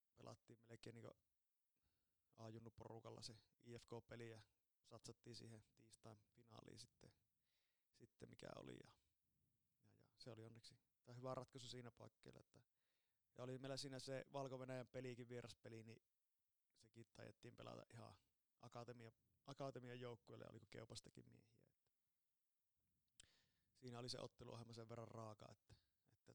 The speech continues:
tota, pakko oli vähän kierrättää, kierrättää pelaajia, ja, mutta tota, se Växjö, Växjö homma oli kyllä, on se silleen, oli aika haastavaa, totta kai, kun aina kun me, meillä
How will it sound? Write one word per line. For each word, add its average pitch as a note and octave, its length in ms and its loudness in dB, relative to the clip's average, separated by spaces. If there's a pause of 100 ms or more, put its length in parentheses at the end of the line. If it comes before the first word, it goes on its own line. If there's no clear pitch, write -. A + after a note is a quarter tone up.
tota, - 320 -12
pakko - 260 -6
oli G#2+ 80 -4
vähän G#2+ 140 -4
kierrättää, A2+ 600 -4
kierrättää D3 460 4 (100)
pelaajia, A#2+ 480 2
ja, - 120 -12 (1000)
mutta - 160 -10
tota, - 300 -4 (480)
se A2+ 160 -16
Växjö, B2+ 380 0 (420)
Växjö B2+ 320 2
homma A#2+ 260 0
oli A#2+ 160 0
kyllä, A#2 260 -2 (1600)
on E3 120 2
se E3+ 60 2
silleen, E3 360 8 (340)
oli C#3+ 140 6
aika C#3+ 140 4
haastavaa, C3+ 480 6
totta - 280 -2
kai, C3 120 2
kun - 140 2
aina D#3 120 6
kun C#3+ 80 2
me, C3+ 120 4 (200)
meillä C#3 180 2